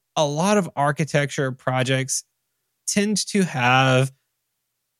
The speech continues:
no real purpose other than ego boosts for the developers on the project. While you might get away with this for a little bit, it's going to eventually cause problems for you.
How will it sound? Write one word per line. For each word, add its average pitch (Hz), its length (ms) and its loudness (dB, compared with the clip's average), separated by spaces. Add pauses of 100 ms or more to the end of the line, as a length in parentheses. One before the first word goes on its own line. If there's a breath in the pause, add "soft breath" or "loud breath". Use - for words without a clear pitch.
(140)
no 170 220 4
real 190 240 8
purpose 147 640 -2
other 170 480 4
than 139 1040 -2 (760)
ego 160 360 4
boosts 120 640 -2
for 123 720 -2 (160)
the 123 200 -2
developers 117 560 0
on 110 120 0
the 113 80 -6
project. - 600 -8 (800)
While 143 400 4
you 139 220 0
might 151 300 2
get 147 120 4
away 143 360 6
with 143 180 2
this 143 200 0
for - 160 -2
a 120 60 -2
little 127 320 2
bit, 123 460 -2 (440)
it's 156 320 2
going 160 360 2
to 156 120 0
eventually 131 460 0
cause 123 320 -2
problems 113 520 -2
for - 240 -10
you. 127 160 -16